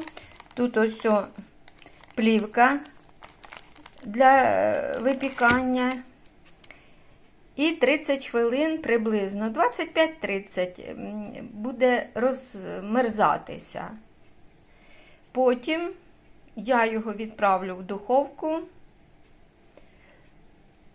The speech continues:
Теж там пишуть сімнадцять-двадцять хвилин.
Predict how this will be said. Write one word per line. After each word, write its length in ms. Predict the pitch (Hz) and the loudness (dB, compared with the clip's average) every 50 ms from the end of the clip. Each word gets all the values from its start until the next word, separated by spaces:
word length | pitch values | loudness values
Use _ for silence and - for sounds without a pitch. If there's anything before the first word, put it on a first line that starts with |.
| _ _ _ - - - - - - - - - - - - _ - | _ _ _ -20 -20 -20 -20 -20 -20 -20 -20 -20 -20 -20 -20 _ -6
Теж 340 | - 285 320 320 - - - | -4 -4 -4 -4 -8 -12 -18
там 360 | - - 240 247 247 240 240 | -6 -2 -2 -2 -2 -4 -6
пишуть 440 | 240 269 254 254 - - 233 220 - | -8 -8 -8 -8 -10 -12 -14 -12 -12
сімнадцять-двадцять 1400 | - - 269 254 254 254 269 285 294 302 294 - - 262 254 240 214 - 196 190 202 220 220 - 226 196 - - | -10 -6 -4 -2 -2 -2 -2 -2 -4 -4 -6 -6 -4 -4 -4 -4 -6 -4 -2 -2 -2 -2 -2 -6 -8 -10 -10 -12
хвилин. 460 | - - 190 170 143 - - - - | -12 -10 -10 -8 -10 -10 -12 -14 -16